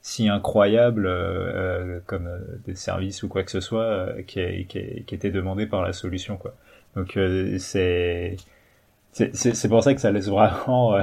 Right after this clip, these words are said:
supposer qu'il y a, il y a une histoire de, de lobby très fort derrière et que, et que c'était un peu truc, enfin, perdu d'avance, quoi.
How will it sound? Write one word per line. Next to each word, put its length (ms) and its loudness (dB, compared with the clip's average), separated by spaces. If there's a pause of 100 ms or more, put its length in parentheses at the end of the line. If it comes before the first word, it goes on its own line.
supposer 600 0
qu'il 200 0
y 120 0
a, 160 0
il 100 -2
y 60 0
a 40 0
une 140 -2
histoire 340 -2
de, 340 -4
de 160 -2
lobby 340 0
très 220 0
fort 260 4
derrière 440 2
et 100 -2
que, 840 -6
et 160 -6
que 120 -6
c'était 440 -2
un 140 -2
peu 180 -4
truc, 460 -8
enfin, 300 -10
perdu 240 2
d'avance, 340 -2
quoi. 100 -10